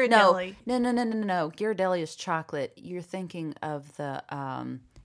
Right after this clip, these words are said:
Speaker 1: Ghirardello.
Speaker 2: Okay, that
Speaker 1: The
Speaker 2: comes
Speaker 1: snack
Speaker 2: in
Speaker 1: mix.
Speaker 2: the, yes,
Speaker 1: Yes.
Speaker 2: that's the best. Again, gives you terrible breath.
Speaker 1: Yeah, I, yeah, I'm gonna, I'm gonna have to agree with you there. I do love Chex Mix, but the Ghirardello
Speaker 2: You don't like those?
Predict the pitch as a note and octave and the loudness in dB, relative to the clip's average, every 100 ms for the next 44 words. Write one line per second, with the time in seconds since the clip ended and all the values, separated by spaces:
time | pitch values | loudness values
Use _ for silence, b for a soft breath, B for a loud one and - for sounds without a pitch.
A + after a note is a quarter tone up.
0 | E3 F#3 E3+ D3+ E3+ D3+ C#3+ D3+ C3 E2+ | -10 0 2 2 0 0 2 2 2 0
1 | - - _ C4 B3 G#3 - _ G3 G#3+ | -4 -10 _ -4 -2 -4 -8 _ 2 2
2 | G#3 B3+ G3 E3 A#3 A3+ - F3 - - | 2 2 2 4 2 2 2 0 -4 -6
3 | - B2 E3+ C#3+ A#2+ - F3+ A3 G#3+ - | -2 2 4 2 0 -4 0 0 0 -8
4 | F#3+ F3 - - - - b b b _ | -12 -14 -14 -14 -18 -20 b b b _
5 | b b _ F#3+ G#3 A3+ A3+ G#3+ G#3+ G3 | b b _ -8 -2 0 0 -2 -6 -10
6 | - G3 F#3+ F#3+ F3+ A3+ A#3+ D4 D4+ C#4+ | -6 -4 -4 -4 -6 -2 2 4 6 8
7 | C#4+ - - B3 D4 D#4 G#3 A3 C4+ D4+ | 8 4 2 2 4 4 0 0 4 4
8 | C#4+ C#4+ A#3+ C#4 C#4 C4 G#3+ - B3+ A#3+ | 4 2 2 0 2 0 -4 -4 -2 -2
9 | A#3 A3+ G3+ F3 F#3+ F3 E3+ F3+ E3+ D#3+ | -2 -4 -8 -4 -2 -2 -4 -6 -4 -4
10 | D3 D3+ - - B3 G3 B3 C4 C4+ C#4+ | -4 -6 -6 -4 -4 -2 -2 2 4 4
11 | C#4+ - C4 A#3+ A3+ F#3+ F#3 - - - | 2 -2 -4 -4 -6 -6 -6 -8 -14 -10
12 | F#3+ - F3+ D#3+ G#3 G#3+ A#3 G#3+ G#3+ F#3 | -12 -10 -14 -10 -4 -2 -2 -2 0 0
13 | E3+ E3 C#4+ D#4 C#4 A#3 C#4 C#4+ - E4 | 0 0 -2 -2 -8 -10 -10 -10 -10 -10
14 | D#4+ E4 E4+ E4 - - | -10 -12 -14 -16 -18 -18